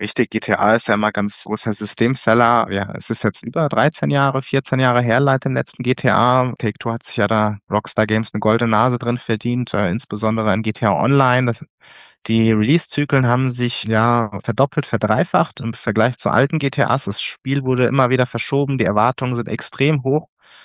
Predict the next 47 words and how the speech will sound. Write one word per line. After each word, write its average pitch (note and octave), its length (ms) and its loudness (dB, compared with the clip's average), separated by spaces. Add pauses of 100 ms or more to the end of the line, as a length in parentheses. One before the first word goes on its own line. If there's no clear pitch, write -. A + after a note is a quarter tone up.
(240)
Das A#2+ 180 -4
ist - 200 -6
die B2 340 2
teuerste C#3 400 -2
Produktion B2+ 1000 -2
der G#2+ 180 0
Geschichte D#3+ 480 0
des B2+ 200 -2
Gamings. E3+ 600 2 (300)
Ich - 120 -4
weiß C3 200 2
gar B2 100 2
nicht B2 160 0
mal, A#2+ 200 0
wie A#2 100 -2
hoch B2 140 -4
die - 100 -6
Kosten B2 320 -2
sind. C3 280 0
Also G#2 220 0
die G#2 160 -2
sind, G#2+ 260 -2
ja, G2 380 2
ich - 100 -14
würde G#2 160 -2
mich G#2+ 160 -4
nicht A2 160 -8
wundern, A2+ 300 2
wenn G#2+ 100 0
wir G#2 80 -2
bei G#2 100 0
einer G#2 140 2
halben G#2+ 240 2
Billion A#2 400 0
sind D3 240 0
oder G#2 200 -4
noch G2+ 120 -2
mehr. B2+ 300 2 (680)
Und A2 360 -4
ja, G#2 300 2 (280)
alle A2+ 300 2
erwarten, G#2+ 600 0
eigentlich A2 260 -4
jeder A#2+ 200 2
Gamer A2 260 2
erwartet, G2+ 640 0
ich G2+ 200 -8